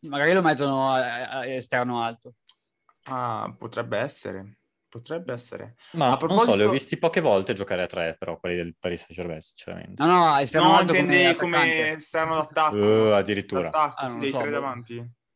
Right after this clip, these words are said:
Speaker 3: No, perdi qualcosa lì, non lo so. Anche io non... non lo ve-, non lo vedo che si incastra
Speaker 1: No, ma,
Speaker 3: benissimo
Speaker 1: ma loro
Speaker 3: Hakimi
Speaker 1: hanno,
Speaker 3: nel
Speaker 1: hanno,
Speaker 3: Paris Saint-Germain.
Speaker 1: Florenzi l'hanno tenuto oppure
Speaker 2: No,
Speaker 1: no?
Speaker 2: e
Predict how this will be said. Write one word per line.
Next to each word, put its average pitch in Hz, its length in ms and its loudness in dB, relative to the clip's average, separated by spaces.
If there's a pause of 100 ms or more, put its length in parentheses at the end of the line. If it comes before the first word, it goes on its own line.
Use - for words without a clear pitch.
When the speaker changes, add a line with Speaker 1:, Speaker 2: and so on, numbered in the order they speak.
(600)
Speaker 3:
No, 76 320 -14
perdi 92 260 -2
qualcosa 82 480 -6
lì, 80 100 -10
non 95 160 -4
lo 95 60 -4
so. 87 140 -4
Anche 101 320 0
io 120 300 2
non... 98 580 -6 (640)
non 123 180 0
lo 131 100 4
ve-, 123 100 0
non 135 260 0
lo 139 80 2
vedo 98 680 0
che 95 120 -12
si - 120 -16
incastra 98 380 -4
Speaker 1:
No, 95 60 -6
ma, 175 80 2
Speaker 3:
benissimo 151 260 0
Speaker 1:
ma - 20 4
loro 214 200 6
Speaker 3:
Hakimi 165 100 2
Speaker 1:
hanno, 143 80 2
Speaker 3:
nel 143 80 -2
Speaker 1:
hanno, 143 80 2
Speaker 3:
Paris 143 160 -2
Saint-Germain. 139 260 -6
Speaker 1:
Florenzi 170 500 0
l'hanno 131 200 2
tenuto 139 360 -6
oppure 131 440 -2
Speaker 2:
No, 151 100 0
Speaker 1:
no? 220 300 2
Speaker 2:
e 165 320 0